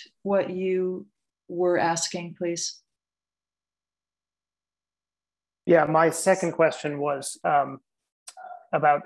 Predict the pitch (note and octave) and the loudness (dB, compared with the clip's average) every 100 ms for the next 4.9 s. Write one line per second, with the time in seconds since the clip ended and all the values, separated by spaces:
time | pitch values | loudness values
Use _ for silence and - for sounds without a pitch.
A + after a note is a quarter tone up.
0 | - D#3 C#3 C#3 C#3+ - E3+ D#3 D3+ D#3+ | -6 -2 0 -2 -4 0 4 4 2 0
1 | F3+ - D#3 D3 C#3+ C#3+ C#3+ D3+ F3 E3 | -4 -4 -8 -6 -6 -4 -4 -4 -4 -6
2 | - E3+ F3 F3+ F3+ - - _ _ _ | -2 0 2 0 -4 -8 -20 _ _ _
3 | - _ _ _ - - _ - D3 C3+ | -20 _ _ _ -20 -20 _ -4 -2 -2
4 | - - - - D3+ C3+ C3 C3 | -10 -12 -12 -4 2 4 2 -2